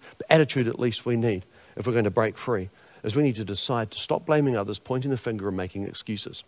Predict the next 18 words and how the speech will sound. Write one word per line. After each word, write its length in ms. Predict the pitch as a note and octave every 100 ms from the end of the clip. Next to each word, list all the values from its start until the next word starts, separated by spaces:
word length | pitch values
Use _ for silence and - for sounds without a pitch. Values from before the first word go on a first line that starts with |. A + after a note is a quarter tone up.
| _ _ _ _ _ _ _ _ _ _ - - - - _ _ _ _ _ _ -
We 100 | B2+
won't 280 | D#3 G2+ - -
rationalize 580 | A#2 A2 G#2 F#2 F#2 - -
our 100 | G2
current 340 | - G#2 F2 -
situation. 580 | - - - E2 E2+ - - _ _ _ _
We 60 | A2
won't 240 | G#2+ G2+
explain 380 | F#2+ - G#2 G2+
it 100 | F2+
away. 260 | F#2 E3 F3+ _ _ _ -
We 80 | F#2
won't 180 | F#2+ F#2+
make 160 | F2+
excuses 520 | - - C#3 C3 C#3+
or 120 | - G#2
blame 300 | G2+ G2 F#2+
others. 320 | F2+ E2+